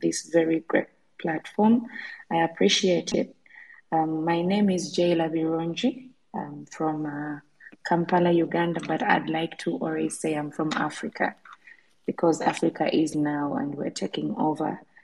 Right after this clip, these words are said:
I happen to be the head, uh, the label head at, uh, Swangs Avenue, but I also, um, the talent manager for the brand Azawi.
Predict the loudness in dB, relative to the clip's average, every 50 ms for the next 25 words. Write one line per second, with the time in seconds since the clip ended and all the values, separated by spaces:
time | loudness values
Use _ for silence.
0 | -20 -20 _ _ _ _ _ 0 2 2 2 2 0 0 -2 0 0 0 0 0
1 | -2 -2 -4 -4 -2 0 2 4 4 4 2 2 0 -2 -2 -2 -2 -2 -2 -2
2 | -2 -2 -4 -4 -2 -4 -4 -6 -6 -4 -4 -2 0 0 -2 -2 -4 -6 -8 -6
3 | -6 -6 -6 -6 -6 -6 -8 -10 -10 _ -6 -6 -6 -6 -10 -10 -10 -8 -6 -6
4 | -6 -6 -6 -8 -8 -8 -6 -4 -4 -4 -6 -8 -8 -8 -10 -12 -14 -16 -16 -16
5 | -14 -14 -14 -16 -10 _ 0 2 4 4 4 4 2 2 0 0 0 0 0 2
6 | 0 0 -2 -2 -4 -4 -4 -2 -2 -2 -2 -4 -6 -8 -8 -10 -10 -12 _ _
7 | _ _ _ -12 -8 -2 0 0 0 2 6 6 6 6 6 2 -2 -6 -6 -6
8 | -6 -4 -4 -4 -6 -6 -6 -6 -8 -8 -10 -10 -8 -8 -6 -6 -8 -6 -2 -2
9 | -2 0 4 4 6 6 6 4 2 0 -2 -2 -2 -2 -2 -2 0 0 0 0
10 | 0 -2 -2 -4 -6